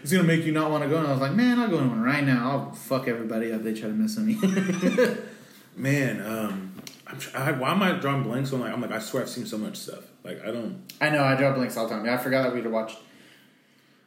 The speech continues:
Speaker 1: Scream.
Speaker 2: But
Speaker 1: We
Speaker 2: I,
Speaker 1: watched
Speaker 2: but I've rewatched those things that I've seen already. Damn, I'm, like, literally can't even think. I've seen a lot. Like, a,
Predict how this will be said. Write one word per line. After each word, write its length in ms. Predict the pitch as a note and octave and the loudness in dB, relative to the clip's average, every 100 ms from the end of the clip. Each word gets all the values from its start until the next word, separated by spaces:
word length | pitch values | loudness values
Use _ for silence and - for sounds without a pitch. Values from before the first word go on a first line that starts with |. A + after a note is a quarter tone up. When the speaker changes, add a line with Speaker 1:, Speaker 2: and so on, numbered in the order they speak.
| - | -16
Speaker 1:
Scream. 560 | - C#3 A#2 A2+ - - - | -4 0 2 0 -4 -14 -8
Speaker 2:
But 120 | A#2+ | -2
Speaker 1:
We 20 | D3 | 2
Speaker 2:
I, 80 | C3 | 2
Speaker 1:
watched 200 | - - - - - - | -2 -8 -18 -20 -20 -6
Speaker 2:
but 100 | C#3 | 0
I've 80 | D3 | 4
rewatched 380 | D#3 C#3 D3+ C3 | 4 4 0 -2
those 280 | A2 A2 | -2 -4
things 300 | - C3 A#2+ | -10 -6 -4
that 100 | A2+ | -2
I've 260 | G#2 F#2 D#2+ - - _ - | -2 -4 -6 -18 -20 _ -20
seen 240 | - - G#2+ | -12 -8 -6
already. 580 | F#2+ F2+ G2 F2+ F2+ - D3 C#3+ C3+ - - _ _ - | -4 -4 -4 -6 -8 -14 -14 -14 -14 -18 -20 _ _ -14
Damn, 280 | D3+ C#3 G2 | -10 -8 -8
I'm, 220 | B2+ C3+ | -6 -4
like, 160 | B2+ A2+ | -2 0
literally 300 | A#2+ A#2+ A#2 | 0 0 0
can't 160 | A#2+ A#2 | -2 -6
even 100 | G#2+ | -6
think. 140 | - | -8
I've 140 | A2 - | -8 -8
seen 140 | C#3+ | -6
a 80 | A2+ | -4
lot. 220 | G2+ F#2+ | -4 -4
Like, 100 | G#2+ | -4
a, 160 | G2+ G#2+ | -4 -6